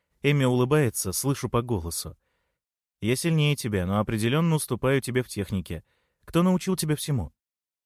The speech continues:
"Папа. В своё время он был многократным чемпионом региональных. Ты знал, что о нём даже написали статью? Ведь он был одним из тех парней, которые впервые покорили оверхед". "Ого!" искренне удивляюсь я.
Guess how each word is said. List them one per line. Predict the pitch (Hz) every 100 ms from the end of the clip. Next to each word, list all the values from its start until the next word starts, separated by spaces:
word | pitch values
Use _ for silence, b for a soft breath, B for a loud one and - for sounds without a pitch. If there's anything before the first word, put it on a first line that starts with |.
| _ _ _ _
"Папа. | 117 113 135 131 _ _ _ _ _
В | -
своё | - 151 156
время | 180 202 131
он | 123
был | 139 139
многократным | 135 131 127 165 185 156
чемпионом | 135 120 120 139 147
региональных. | 131 127 143 131 90 85 87 - _ _ _ _ _ _ _
Ты | 113
знал, | 98 160 226
что | -
о | 127
нём | 135 196
даже | 139 107
написали | 110 - - 147
статью? | 151 - - 104 85 - _ _ _
Ведь | 98 117
он | 139 143
был | 127 123
одним | 110 127 127
из | -
тех | 117 -
парней, | 104 110 175
которые | - 113 117 113
впервые | - 110 107 151 156
покорили | 117 113 110 123 117 104 - _
оверхед". | 139 123 117 - 139 87 - _ _ _ _ _ _
"Ого!" | - 107 80 98 107 - _ _ _
искренне | 120 131 143 123 104
удивляюсь | 98 104 107 104 -
я. | 90 73